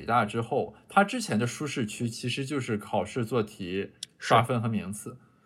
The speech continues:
Speaker 1: 对吧？
Speaker 2: 对。
Speaker 1: 然后当你在这上面遇挫的时候，
Speaker 2: 嗯。
Speaker 1: 大部分人的第一个的那种应激性反应其实是说，就是我要努力、努力、再努力，对吧？
Speaker 2: 对。
Speaker 1: 就是那我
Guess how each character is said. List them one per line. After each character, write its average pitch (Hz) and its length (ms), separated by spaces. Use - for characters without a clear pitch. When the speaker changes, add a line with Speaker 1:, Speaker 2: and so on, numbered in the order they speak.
Speaker 1:
对 143 100
吧？ - 240
Speaker 2:
对。 170 60
Speaker 1:
然 196 80
后 233 100
当 269 260
你 196 120
在 180 180
这 202 100
上 202 200
面 156 120
遇 185 240
挫 202 280
的 107 100
时 98 140
候， - 260
Speaker 2:
嗯。 - 80
Speaker 1:
大 - 200
部 202 120
分 139 200
人 123 80
的 165 80
第 208 200
一 233 340
个 156 200
的 131 100
那 143 140
种 127 160
应 220 240
激 202 160
性 196 180
反 87 240
应 92 100
其 165 220
实 - 0
是 165 140
说， 156 120
就 147 120
是 143 80
我 107 160
要 135 160
努 104 180
力、 92 140
努 113 100
力、 120 140
再 156 160
努 104 120
力， 143 220
对 165 100
吧？ 143 60
Speaker 2:
对。 131 40
Speaker 1:
就 160 120
是 139 160
那 151 160
我 123 560